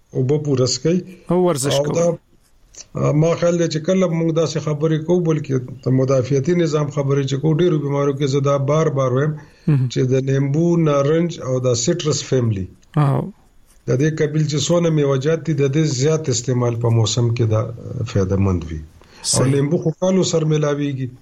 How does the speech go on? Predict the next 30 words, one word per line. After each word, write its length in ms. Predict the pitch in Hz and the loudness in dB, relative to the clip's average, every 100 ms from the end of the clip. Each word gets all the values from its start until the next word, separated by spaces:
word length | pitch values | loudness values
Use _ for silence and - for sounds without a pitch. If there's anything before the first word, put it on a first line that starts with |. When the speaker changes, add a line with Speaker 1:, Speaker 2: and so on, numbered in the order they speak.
| _ 190 | _ 0
Speaker 2:
مهم. 280 | 139 120 | 0 0
Speaker 1:
آه، 80 | 120 | -2
ډوډۍ 360 | 123 139 131 147 | 0 0 0 0
کې 60 | 151 | 0
هم 100 | 156 151 | 0 0
خوړی 220 | 151 147 | 0 0
شي، 240 | - 143 | -2 -4
شین 340 | 131 - 139 139 | -4 -2 0 2
چای 220 | 147 147 | 2 0
کې 100 | 151 | 0
هم 100 | 143 | -2
سړی 240 | 147 143 143 | 0 0 0
اچولی 400 | 135 135 135 135 | 0 0 2 0
شي، 220 | 113 131 | -2 -2
اوبو 400 | 127 120 120 139 | 0 2 2 2
کې 60 | 147 | 0
هم 120 | 143 | -2
اچولی 440 | 135 139 131 131 | 0 0 2 2
شي. 200 | 117 127 117 - - - - - | 0 -4 -8 -12 -20 -20 -10 -2
البته 420 | 139 151 - 196 | 0 0 0 0
دې 160 | 185 185 | 0 0
سره 140 | 170 156 | 2 0
مالګې 480 | 151 165 196 190 175 | 0 0 0 0 -2
او 60 | |
چینی 300 | 151 - 156 | -2 -2 0
یو 160 | 170 147 | 2 2
ځای 200 | 123 123 120 | 0 0 0
کول 140 | 127 | 0
نه 140 | 107 | 0
دي 120 | 92 | -2